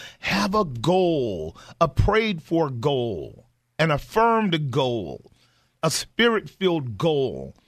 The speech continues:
and ask God to help you keep that goal, because he's calling you to fruitfulness and productivity. He's calling you to bear witness to who he is in your life. He's calling your family to that.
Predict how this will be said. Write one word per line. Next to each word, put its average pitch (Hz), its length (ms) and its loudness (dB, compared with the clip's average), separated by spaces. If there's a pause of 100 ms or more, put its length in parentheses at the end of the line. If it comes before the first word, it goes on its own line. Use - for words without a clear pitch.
(420)
and 156 200 -4
ask 180 320 -2
God 156 200 0
to 147 80 0
help 156 200 -2
you 156 80 -4
keep 202 280 -4
that 131 160 -2
goal, 113 240 -2
because 160 360 -2
he's 202 160 -4
calling 208 560 0
you 139 400 -2 (240)
to 151 140 -2
fruitfulness 147 720 -4
and 135 120 -4
productivity. 139 640 -2
He's 160 160 -2
calling 196 560 0
you 175 200 0 (200)
to 170 120 0
bear 160 200 0
witness 151 540 -2
to 147 160 -2
who 190 180 -2
he 202 200 -2
is 160 440 0
in 165 160 0
your 156 140 0
life. 160 440 -2
He's 185 220 -2
calling 196 560 0
your 170 140 0
family 208 560 -2
to 139 140 -4
that. 131 240 0